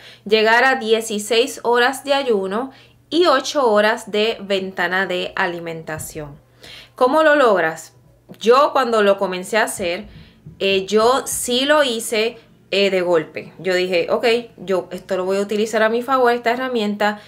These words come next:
es maravillosa, te lo digo, el bajar de peso es solamente uno de los beneficios que esto tiene,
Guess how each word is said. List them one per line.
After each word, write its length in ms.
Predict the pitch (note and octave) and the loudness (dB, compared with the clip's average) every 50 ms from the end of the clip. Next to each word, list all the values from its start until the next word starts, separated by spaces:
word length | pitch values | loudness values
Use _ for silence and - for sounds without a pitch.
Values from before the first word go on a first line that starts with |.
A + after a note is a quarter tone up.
| - _ _ | -20 _ _
es 140 | - G3+ G3+ | -4 -2 0
maravillosa, 640 | A3+ A#3+ B3+ C4+ C#4+ D#4 D4 C4 B3+ C4+ C4+ C#4 B3+ | 2 2 4 4 2 2 4 2 2 2 0 -2 -2
te 100 | C4 B3 | 0 2
lo 120 | B3+ A#3+ | 2 2
digo, 400 | A#3 A3+ G#3+ G#3+ G#3 G#3 G#3 - - | 2 2 0 0 2 2 0 0 0
el 380 | - F#3 F#3+ G3 G3 F#3+ F#3+ F#3+ F3+ | 0 0 2 2 2 0 -2 -2 0
bajar 300 | F#3+ F#3+ F#3+ F#3+ G3 G3+ | 0 0 2 0 0 0
de 100 | A#3 A3+ | -2 -2
peso 240 | A#3 A#3 B3 C4 C4 | -2 -4 -2 -2 -4
es 100 | B3+ A#3+ | -4 -4
solamente 540 | A#3+ A3 A3 G#3+ G#3+ A3+ A3+ A3+ G#3 A3+ | -2 -2 0 0 -2 -4 -6 -4 -2 -2
uno 420 | G#3 A3+ B3+ D4 F4+ F#4+ G4+ F#4 D4 | 0 0 0 -2 -2 -2 0 0 2
de 80 | B3 | 2
los 160 | A#3 A3 G#3 G3+ | 2 0 0 -2
beneficios 540 | G#3 F#3+ F#3+ G3 G3+ G#3+ G#3 A3 A3+ A3+ | -2 -4 -4 -4 -6 -6 -4 -4 -4 -2
que 80 | A#3 A3 | -4 -6
esto 240 | A3 A3 - G#3+ G#3+ | -6 -6 -8 -8 -6
tiene, 360 | G#3+ F#3 E3+ F3 F3 G3+ G#3 | -6 -6 -6 -6 -8 -10 -12